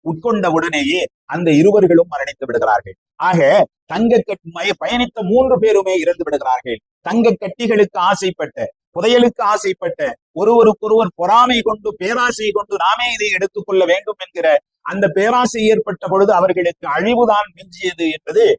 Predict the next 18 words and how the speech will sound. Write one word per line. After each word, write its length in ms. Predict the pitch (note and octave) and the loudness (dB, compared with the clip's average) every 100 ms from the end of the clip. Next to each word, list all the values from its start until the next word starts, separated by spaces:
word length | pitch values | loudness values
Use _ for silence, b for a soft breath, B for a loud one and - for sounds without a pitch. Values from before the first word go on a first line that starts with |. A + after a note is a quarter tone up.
| _ _ | _ _
வரலாற்றிலே 640 | C3+ F#3 A3 G3+ G3+ F#3 | -6 -4 -4 -4 -2 0
நிறைய 440 | E3 F#3 G#3 A3+ A3+ | 0 0 2 2 0
நிகழ்வுகள், 520 | F3 G#3+ G3 E3+ E3 D3+ | 0 -2 0 2 0 -2
இது 140 | F3 | -4
போன்ற 240 | F#3 F#3+ F3+ | -2 -4 -6
நிகழ்ச்சிகள் 580 | D3+ G3+ G#3 F3+ D#3 D3+ | -6 -6 -4 -2 -2 -2
வரலாற்றிலே 540 | D3 F#3+ F#3+ E3 D3 | -4 -4 -6 -4 -2
இருக்கிறது. 360 | B2 A#2+ C3 - _ b b B2+ | -2 -2 -8 -16 _ b b -4
நபிகள் 260 | F#3 B3 | 0 2
நாயகம் 320 | A3+ G#3+ G#3 F#3+ | 2 0 -4 -6
ஸல்லல்லாஹு 440 | F#3+ A3+ G#3 G3 | -4 -2 0 -2
அலைஹி 180 | F3+ F3 | -4 -8
வஸல்லம் 340 | F3 E3+ F3 D#3+ | -10 -4 -2 -2
அவர்கள் 280 | D#3 D#3 D3+ | -2 -4 -4
சொல்லுவார்கள், 540 | D#3+ D3+ C#3 C3+ C3 B2 _ _ | 0 2 2 0 -4 -6 _ _
கனாஅத் 580 | D3 F#3 A3+ A3 G3+ - F#3+ | -4 0 2 2 0 -4 -6
என்று 160 | F3 | -4
சொல்லக்கூடிய 580 | D#3 F3+ G3 - F3+ E3+ | -6 -2 -2 -2 -2 2